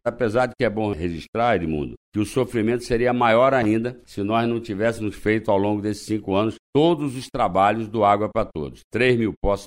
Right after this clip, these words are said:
perfurados, dois mil e duzentos sistemas de abastecimento de água,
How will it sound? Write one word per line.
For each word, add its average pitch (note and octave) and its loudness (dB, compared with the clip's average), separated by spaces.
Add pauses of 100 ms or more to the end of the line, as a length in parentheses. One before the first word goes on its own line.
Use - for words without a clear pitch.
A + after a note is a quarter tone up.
perfurados, F#2 -2
dois G#2 2
mil A#2 2
e A2 -2
duzentos G2 -6
sistemas E2+ -6
de G2+ 2
abastecimento F#2+ 0
de C#2+ -6
água, G2 0